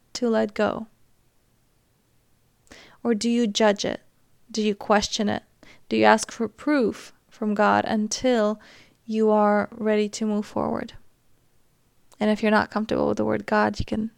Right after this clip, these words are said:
change it to whatever resonates. So to finish this one, I leave you with,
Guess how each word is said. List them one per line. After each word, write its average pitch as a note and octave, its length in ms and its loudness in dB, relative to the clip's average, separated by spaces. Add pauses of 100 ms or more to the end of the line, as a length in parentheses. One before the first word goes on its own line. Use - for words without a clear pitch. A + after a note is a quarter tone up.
(120)
change A3+ 300 0
it A3 140 -2
to A3 140 -4
whatever G#3+ 340 0
resonates. A3 640 -8 (220)
So - 180 -10
to G#3 160 -6
finish C4 320 0
this G#3+ 260 -4
one, G3+ 380 0
I G#3 140 -2
leave G#3+ 240 2
you G#3+ 140 0
with, G#3 380 -2